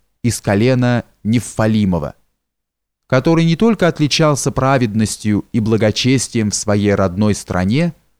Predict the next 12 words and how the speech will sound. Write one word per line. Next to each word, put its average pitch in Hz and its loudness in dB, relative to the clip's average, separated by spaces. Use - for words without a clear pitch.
но 135 2
не 214 2
оставил 202 0
своего 147 0
благочестивого 127 0
образа 101 0
жизни 147 -2
и 143 0
в - -6
плену 123 0
в 80 -8
Ниневии. 107 0